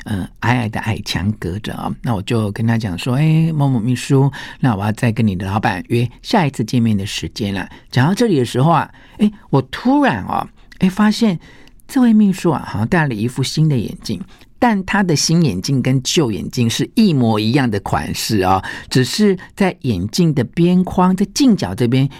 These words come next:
有一个小小的花纹不太一样啊。当我很不经意、很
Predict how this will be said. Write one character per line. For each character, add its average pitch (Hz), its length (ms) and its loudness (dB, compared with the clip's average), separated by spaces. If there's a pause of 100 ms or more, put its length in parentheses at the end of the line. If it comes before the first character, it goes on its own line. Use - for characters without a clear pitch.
(120)
有 120 140 4
一 156 40 4
个 175 100 2
小 156 260 0
小 160 160 -2
的 107 160 -2
花 175 200 2
纹 147 200 2
不 147 80 -2
太 214 280 2
一 131 140 2
样 143 220 2
啊。 104 200 0 (520)
当 254 160 2
我 220 140 2
很 113 300 0
不 196 200 0
经 202 380 2
意、 185 160 2
很 104 260 -4